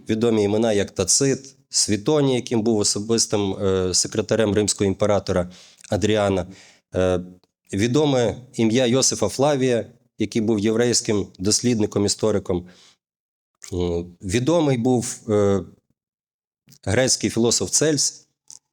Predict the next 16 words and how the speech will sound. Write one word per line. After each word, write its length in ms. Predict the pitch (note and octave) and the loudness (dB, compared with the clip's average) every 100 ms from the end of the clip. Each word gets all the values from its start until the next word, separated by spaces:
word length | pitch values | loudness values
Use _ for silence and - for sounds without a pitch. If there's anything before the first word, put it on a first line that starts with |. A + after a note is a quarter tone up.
| _ _ _ _ - | _ _ _ _ -2
І, 140 | C#3 | 0
як 380 | C3+ B2 C#3+ C#3+ | 0 0 0 2
правило, 640 | G3+ A3+ G3 F#3 C#3+ - - _ _ _ _ _ _ _ _ - - - | 2 4 4 2 0 -4 -18 _ _ _ _ _ _ _ _ -20 -20 -6
з 140 | - | -4
перерахованих 800 | - D3+ D3+ D3 D3 E3 D3 C#3 | 0 2 2 2 2 2 2 2
мною 240 | C#3+ D3 C3 | 2 2 2
людьми 320 | B2 C3 E3 | 2 2 0
переважна 720 | E3+ - B2+ D3 F#3 D#3 D3+ | -2 -4 0 2 2 2 2
більшість 480 | D3 F3+ - A#2+ G2+ | 2 0 0 -2 0
були 400 | B2+ D3+ C3+ E2 - _ _ _ _ _ _ _ - | 2 2 2 -2 -14 _ _ _ _ _ _ _ -4
тими, 220 | D#3+ C#3+ | 0 0
хто 420 | A2+ - C3+ A#2 B2 | 0 0 0 0 0
засуджував 580 | C3+ - A3 D3 D#3 | 0 0 0 0 0
християнство, 760 | C3+ C3 A#2+ C#3 C#3 A#2+ - F#2+ | 0 0 0 0 2 0 0 0
висміював 560 | G#2 A#2 F3+ F#3 D#3+ C3 | 0 2 2 2 2 0
християнство. 800 | B2+ A#2+ - C3+ A#2 - G#2+ | -2 -2 0 0 0 0 -2